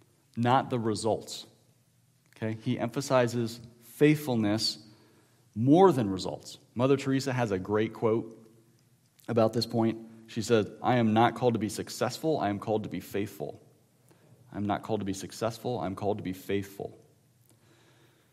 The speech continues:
Success in life in God's eyes is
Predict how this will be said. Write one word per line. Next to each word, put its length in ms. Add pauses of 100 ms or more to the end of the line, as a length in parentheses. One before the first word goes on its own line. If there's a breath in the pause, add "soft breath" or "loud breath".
(880 soft breath)
Success 460
in 80
life 300
in 80
God's 280
eyes 340
is 240